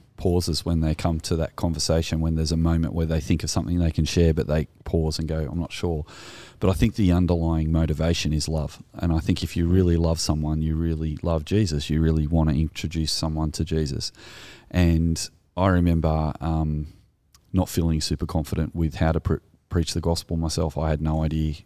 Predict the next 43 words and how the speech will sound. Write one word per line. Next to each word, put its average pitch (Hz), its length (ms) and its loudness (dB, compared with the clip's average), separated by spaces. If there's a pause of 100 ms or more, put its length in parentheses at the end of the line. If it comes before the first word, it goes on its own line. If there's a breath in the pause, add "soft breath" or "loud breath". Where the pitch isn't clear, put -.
if 80 240 -4
what 87 160 2
I 82 140 2
was 78 180 -2
saying 80 320 -2
was 76 160 -4
right 85 220 -4
sometimes. 76 560 -6 (440 loud breath)
And 92 120 4
it 80 120 2
did 123 200 4
stop - 200 -2
me 73 120 -2
sometimes 73 500 -2
from 73 200 -2
sharing 76 520 0 (540 loud breath)
with 82 180 2
people 82 320 0
because 82 580 0
I, 85 300 0
even 92 240 4
though 82 160 4
I 78 60 2
was, 78 300 -2 (320)
as 78 220 -2
I 78 60 2
already 76 240 0
shared, 85 240 2
I 78 80 2
did 82 180 0
tell 80 160 0
people 78 320 0
about 73 280 0
Jesus. 76 520 -2 (300)
As 92 160 2
I 87 60 2
got 82 180 0
older, 87 340 4
I 82 120 2
became 80 360 -2
a 80 40 0
little 80 200 -2
bit 78 180 -6